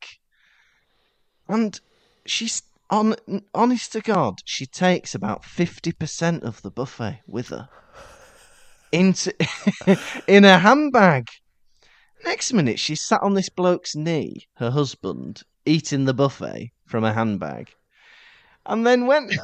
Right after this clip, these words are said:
<laughs> and then for, for, like, a hint, uh, Pascal moves the buffet to the other side of the room.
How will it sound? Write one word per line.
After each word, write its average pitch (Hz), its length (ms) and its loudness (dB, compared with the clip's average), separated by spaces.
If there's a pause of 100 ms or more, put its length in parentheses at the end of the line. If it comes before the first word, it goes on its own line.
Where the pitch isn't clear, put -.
(340)
<laughs> - 680 -8
and 208 160 2
then 208 200 8
for, 208 320 6
for, 180 100 -6
like, 190 200 2
a 196 80 4
hint, 160 460 0 (480)
uh, 117 340 2 (100)
Pascal 185 500 2
moves 175 560 4
the 123 120 -4
buffet 110 540 -2
to - 60 -14
the 120 140 -2
other 123 140 -2
side 120 360 -4
of 110 80 -8
the 113 100 -4
room. 107 440 -4